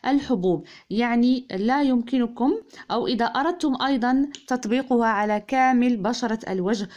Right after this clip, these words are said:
ولكن لا يجب أن تكون بشرة الوجه حساسة. إذا كانت عادية أو دهنية ممكن أن تضعوا الخليط على كامل البشرة، أما إذا كانت حساسة فضعوها فقط على أماكن تواجد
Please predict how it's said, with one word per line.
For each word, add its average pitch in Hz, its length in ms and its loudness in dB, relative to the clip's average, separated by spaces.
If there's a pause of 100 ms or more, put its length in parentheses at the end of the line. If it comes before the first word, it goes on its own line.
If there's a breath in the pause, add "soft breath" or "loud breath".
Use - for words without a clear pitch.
(180 loud breath)
ولكن 226 480 0
لا 240 240 2
يجب 254 340 0
أن 233 200 -2
تكون 254 460 0
بشرة 240 460 -2 (100)
الوجه 208 380 -2
حساسة. 175 760 -6 (880 loud breath)
إذا 202 220 -2
كانت 254 460 -2
عادية 233 600 0
أو 208 280 -4
دهنية 226 580 0 (420 soft breath)
ممكن 311 380 0
أن 247 180 -2
تضعوا 220 480 -2
الخليط 220 500 -2
على 190 280 -2
كامل 269 540 0
البشرة، 175 500 -4 (360 loud breath)
أما 302 260 2
إذا 208 300 -2
كانت 233 460 -2
حساسة 262 640 -4 (300 soft breath)
فضعوها 233 600 -2
فقط 262 400 -4
على 202 200 -2
أماكن 254 580 -2
تواجد 226 560 0